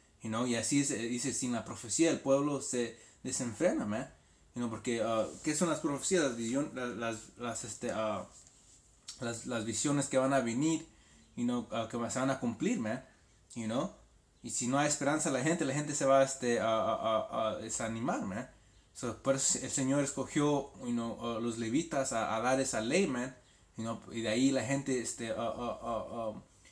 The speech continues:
you know, aprendía, you know, de, de Yahweh Hashem Yahweh Shai, man. You know, pero, you know, ahora, you know, hey, hay otro, este, ah, um, aso-, a-, asesor-, as-, asesordío,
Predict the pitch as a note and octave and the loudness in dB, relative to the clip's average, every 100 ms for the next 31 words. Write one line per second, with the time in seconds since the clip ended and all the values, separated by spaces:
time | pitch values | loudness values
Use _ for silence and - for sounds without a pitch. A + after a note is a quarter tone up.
0 | - _ B2 A2+ G2 A#2+ A#2 C3+ D#3+ C#3+ | -20 _ -4 -4 -2 -2 2 8 8 8
1 | - - - _ _ - A#2+ A#2 B2+ A#2+ | 4 -6 -20 _ _ -6 -2 0 0 0
2 | A#2 A2+ A2+ B2 B2+ B2 - C3+ B2 A2+ | -2 -2 0 2 2 2 0 -2 -2 -2
3 | - A#3+ G2+ A#2+ - - _ _ _ A#2 | 0 0 -2 -4 -8 -20 _ _ _ -6
4 | A2+ G#2+ A#2 A2 G2+ - A#2+ A2+ G#2+ A#2 | -6 -4 -2 -2 -2 -6 -6 -4 0 4
5 | C#3 D#3 C#3+ C#3 - - B2 B2+ A#2+ - | 6 6 2 0 -10 -20 -10 -8 -8 -10
6 | - - - - - C#3 B2 A2+ B2+ C#3+ | -20 -20 -20 -20 -8 -2 0 2 2 2
7 | D3 D#3 B2+ A2 G#2 - A#2+ A2 A2 - | 0 0 0 0 -6 -6 -4 -2 -2 -2
8 | A#2 G#2+ G2+ G2+ F#2+ _ - A#2 - B2+ | -2 -2 -4 -8 -12 _ -12 -8 -4 -4
9 | A#2 A2+ C3 C3+ C3 A#2+ A2 - - A#2 | -2 -4 -4 -4 -4 -4 -6 -14 -14 -8
10 | - - A#2+ - B2 B2 A2+ B2 A#2 G#2 | -8 -8 -10 -8 -6 -6 -4 -2 -2 -4